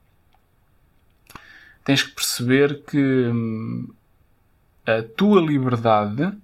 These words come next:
é da tua responsabilidade. E que, às vezes, ah, a liberdade do outro, ou tu, ou melhor, tu defenderes a liberdade do outro,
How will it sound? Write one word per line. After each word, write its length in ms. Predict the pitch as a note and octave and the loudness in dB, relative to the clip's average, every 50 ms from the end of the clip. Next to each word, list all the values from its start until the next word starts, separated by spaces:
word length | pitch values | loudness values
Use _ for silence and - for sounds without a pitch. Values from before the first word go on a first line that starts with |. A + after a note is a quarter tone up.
| _ _ _ _ _ _ _ _ _ _ _ _ _ _ _ _ _ _ _ - | _ _ _ _ _ _ _ _ _ _ _ _ _ _ _ _ _ _ _ 0
é 80 | - B2 | 0 0
da 100 | C3 C3 | 2 0
tua 140 | - D#3 - | -2 -4 -6
responsabilidade. 760 | - - - C3 - C#3 C3 B2+ B2+ A#2+ B2 A#2 G#2+ G#2+ - - _ _ _ _ _ _ _ _ _ _ _ _ - - - - - - - - _ _ | -4 -4 -4 -2 0 0 0 2 0 0 0 0 0 -2 -6 -12 _ _ _ _ _ _ _ _ _ _ _ _ -20 -20 -18 -18 -18 -18 -20 -20 _ _
E 100 | C3+ B2+ | 2 2
que, 420 | B2+ B2+ C#3 C3+ C3+ - - - - _ | 2 4 4 4 4 2 -2 -8 -4 _
às 200 | - B2+ B2 A#2 | 4 4 4 4
vezes, 720 | A#2+ A#2+ D3+ D3+ C3+ A#2+ A2 G#2+ A#2 C3+ D#3 - - - _ _ _ _ _ _ _ | 0 -2 0 0 0 0 0 0 0 -2 -2 -4 -10 -16 _ _ _ _ _ _ _
ah, 440 | - A2 G#2+ G#2 G2 G#2 G#2+ G#2 - - | -6 -6 -4 -4 -6 -6 -8 -8 -8 -4
a 80 | - A2+ | 0 2
liberdade 640 | B2+ C#3 C#3+ C#3 C#3 C#3+ C#3+ C3 C#3 C3+ C3 B2 A#2+ | 4 4 4 2 2 0 0 2 2 2 2 0 0
do 140 | A#2+ A#2 | 0 0
outro, 640 | A2 A2+ A#2+ A#2 G#2+ G2+ - - - F3 A#3 - - _ _ _ _ _ _ _ _ _ _ _ _ _ _ _ - | 2 4 2 2 2 0 -4 -4 -4 -4 -4 -4 -8 _ _ _ _ _ _ _ _ _ _ _ _ _ _ _ -2
ou 160 | - A2 A2 | -2 -2 0
tu, 240 | A2 G#2+ - - B2 | -2 -6 0 2 2
ou 300 | A#2+ A#2 A#2+ - G#2+ A2+ | 2 2 2 0 0 2
melhor, 320 | A2+ A#2 B2+ C3+ B2+ G#2+ G#2 | 2 4 4 2 2 -2 -4
tu 260 | G#2 - - C3+ B2+ | -8 -2 0 0 0
defenderes 640 | A#2+ - - - - B2+ B2 C3 F3+ G3+ G3+ E3+ D3+ | 0 -2 -6 0 2 2 2 4 4 2 2 2 0
a 60 | D3 | 0
liberdade 560 | C#3+ C#3 B2+ B2+ B2+ B2 B2+ A#2+ A2+ G#2+ G2+ | 0 0 0 0 2 2 2 2 2 0 -2
do 100 | G2+ G2 | -2 2
outro, 580 | A2+ B2 A#2+ G#2 - - - B2+ D3 F#3 - | 4 4 4 2 -2 -4 -6 -4 -4 -4 -6